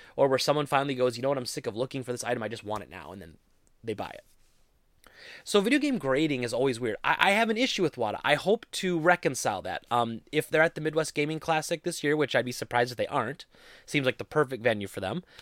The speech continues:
I would like to talk to them about that. A-, and I'd love to talk about this because if they're passionate gamers, people who love collecting, I'd love to have that conversation with them. I just,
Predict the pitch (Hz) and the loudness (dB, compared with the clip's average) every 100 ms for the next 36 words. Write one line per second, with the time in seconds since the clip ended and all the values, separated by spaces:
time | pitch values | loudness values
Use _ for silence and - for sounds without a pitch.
0 | - 175 214 285 220 - 123 117 - 101 | 0 2 4 4 4 2 -2 -2 -2 -10
1 | 82 - - - _ _ _ 131 143 143 | -8 -10 -12 -14 _ _ _ 4 6 6
2 | 160 156 175 220 165 139 120 107 113 - | 4 6 4 2 0 -2 0 -2 -2 -4
3 | 156 180 165 - 165 - 226 208 180 139 | 4 4 6 4 4 0 -2 -4 -2 0
4 | 113 120 127 135 131 120 113 117 123 - | 0 -2 -6 -8 -6 -2 2 2 0 -4
5 | 120 107 95 104 - - - - 180 180 | -2 -2 -6 -12 -18 -20 -20 2 4 4
6 | 202 208 190 - 170 160 202 - 98 - | 2 2 2 -2 -6 -2 -2 -4 -10 -12
7 | - _ _ _ _ _ - - - - | -20 _ _ _ _ _ -20 -20 -20 -20
8 | - - _ _ - 151 160 - - | -20 -20 _ _ 4 6 6 2 -6